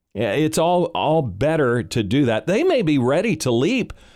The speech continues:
You won't see the what ifs on their face, particularly with guys. I mean, they may be ready to leap,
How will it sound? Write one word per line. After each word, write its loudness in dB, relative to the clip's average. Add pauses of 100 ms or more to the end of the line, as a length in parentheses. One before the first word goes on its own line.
(340)
You 2
won't 0
see -2
the 0
what 0
ifs -2
on 0
their 0
face, -2
particularly -2
with -4
guys. -4 (340)
I -2
mean, 2
they 2
may 2
be 0
ready 0
to -2
leap, 0